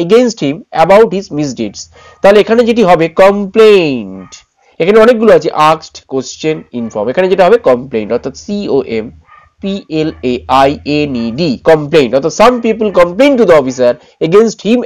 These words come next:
about his misdeed, অর্থাৎ কিছু লোকজন তার বাজে ব্যবহারের জন্য অফিসারের কাছে অভিযোগ জানিয়েছিল।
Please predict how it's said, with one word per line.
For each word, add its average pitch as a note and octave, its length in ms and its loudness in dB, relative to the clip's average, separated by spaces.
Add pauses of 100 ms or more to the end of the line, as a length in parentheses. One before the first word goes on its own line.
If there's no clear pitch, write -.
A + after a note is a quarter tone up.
(120)
about D#3+ 260 4
his C3+ 200 -4
misdeed, B2 360 -2
অর্থাৎ C3+ 360 2 (360)
কিছু G3+ 280 0
লোকজন E3 580 2 (320)
তার G3 260 4 (120)
বাজে D3+ 400 2
ব্যবহারের F3+ 580 4
জন্য E3+ 220 0
অফিসারের G3+ 560 2
কাছে - 240 -2
অভিযোগ E3+ 460 2
জানিয়েছিল। A2+ 540 -10